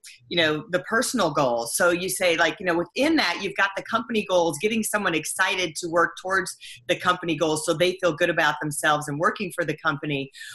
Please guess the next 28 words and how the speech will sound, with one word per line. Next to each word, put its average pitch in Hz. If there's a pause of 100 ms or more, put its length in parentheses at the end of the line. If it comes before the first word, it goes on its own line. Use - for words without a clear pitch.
(120)
What 247
about, 220
you 208
know, 175
they're 170
stagnant 185
in 165
their 160
own, 160
setting 247
their 208
own 175
personal 214
goals 151
within 196
the 185
company 160
goals 139 (320)
to 180
get 190
ahead 175
and 156
where 156
they 170
wanna 160
be, 151
whether 156
it's 143